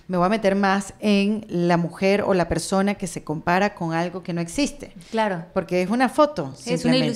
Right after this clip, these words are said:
Speaker 2: ilusión. Ujú.
Speaker 1: Y que yo siento que la depresión está como más,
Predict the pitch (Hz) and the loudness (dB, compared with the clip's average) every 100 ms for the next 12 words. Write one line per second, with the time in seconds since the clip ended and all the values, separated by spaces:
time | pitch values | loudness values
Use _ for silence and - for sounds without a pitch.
0 | - 277 185 - 202 196 - 254 240 233 | -2 -4 -4 -4 -6 -6 -4 -2 0 2
1 | 202 226 254 294 302 233 254 - - - | 2 2 0 0 -4 -4 -6 -10 -18 -6
2 | 190 170 170 170 165 - _ _ _ - | -2 2 2 2 -2 -10 _ _ _ -8
3 | 175 170 160 - 208 220 262 254 254 190 | -6 -4 -8 -8 -10 -10 -10 -8 -6 -4
4 | 180 190 202 - - - | -4 -4 -6 -12 -20 -20